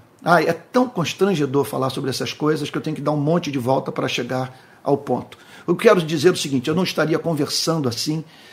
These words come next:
se tivesse, é, uma instituição sustentando integralmente tudo que nós fazemos.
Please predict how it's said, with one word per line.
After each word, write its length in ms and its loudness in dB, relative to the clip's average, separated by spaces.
se 220 -2
tivesse, 840 -2
é, 440 4
uma 240 -6
instituição 1040 0
sustentando 880 0
integralmente 1160 4
tudo 200 -2
que 80 -6
nós 160 -4
fazemos. 480 -8